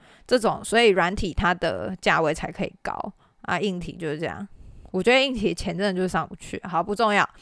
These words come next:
没关系。但台湾就是硬体的天下啊，反正有台积电、有护国神山啊，可能还是有一点旧。好，这是B G One。那你，你想也知道，B G One它可能就是做一些，甚至它还有做一些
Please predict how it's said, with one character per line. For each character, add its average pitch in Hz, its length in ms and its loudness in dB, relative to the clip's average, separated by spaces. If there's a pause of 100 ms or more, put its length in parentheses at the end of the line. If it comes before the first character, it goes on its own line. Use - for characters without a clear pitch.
(320)
没 220 120 2
关 262 140 8
系。 254 80 -6
但 247 160 6
台 214 140 4
湾 202 120 4
就 202 120 0
是 208 80 0
硬 202 100 -2
体 175 140 -4
的 - 80 -6
天 170 200 -6
下 165 160 -2 (540)
啊， 220 160 6
反 202 160 4
正 233 80 2
有 220 140 4
台 185 180 4
积 196 140 -6
电、 190 160 0
有 175 100 0
护 202 140 -2
国 170 180 -4
神 151 220 -8
山 165 120 -2
啊， 160 140 -2
可 175 100 -6
能 160 80 -2
还 156 80 0
是 175 120 -4
有 170 100 0
一 160 40 -2
点 165 220 -6
旧。 - 240 -4
好， 190 400 6 (1160)
这 220 80 -4
是 220 80 0
B 196 120 2
G 180 140 -2
One。 180 180 4 (400)
那 320 280 6 (140)
你， 226 220 -4 (100)
你 233 180 0
想 226 200 6
也 247 140 2
知 196 60 2
道 208 120 10
，B 214 220 2
G 208 100 0
One 208 180 8
它 208 140 6
可 202 120 0
能 143 80 -2
就 175 100 0
是 190 160 0
做 175 340 2
一 175 120 2
些， - 420 -4
甚 277 220 4
至 262 100 0
它 233 200 10
还 202 140 6
有 165 260 6
做 196 260 2
一 190 40 2
些 170 380 -2